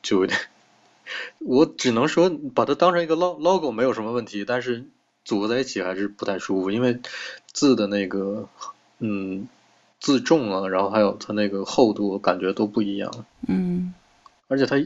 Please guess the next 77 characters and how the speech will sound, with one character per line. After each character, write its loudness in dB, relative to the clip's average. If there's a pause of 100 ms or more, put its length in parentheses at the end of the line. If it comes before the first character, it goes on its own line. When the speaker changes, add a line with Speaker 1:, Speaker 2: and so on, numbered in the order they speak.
Speaker 1:
它 4
用 4
的 2
是 -6
个 -6
统 -4
一 6
的 8
形 -2
式， -2
就 2
感 2
觉 2
它 0
们 0
都 4
是 4
一 2
体 -6
的。 -14 (120)
它 2
如 2
果 4
把 0
这 0
个 0
logo 2 (360)
稍 0
微 2
再 2
做 0
的 -2
有 0
点 0
区 0
别， 0 (160)
在 6
这 4
个 2 (280)
语 -2
境 0
下 2
啊， -2 (280)
稍 0
微 2
做 4
点 0
区 -2
别， 4
我 2
还 -4
会 0
觉 0
得 -2
舒 0
服 4
一 0
些。 -6
Speaker 2:
嗯。 -6
Speaker 1:
但 2
是 0
它 -2
现 0
在 2
都， -2 (320)
都， 2 (220)
而 2
且 4
它 0
下 6
面， 0 (320)
下 6
面 2
那 2
几 -2
排， 2 (360)
呃， -2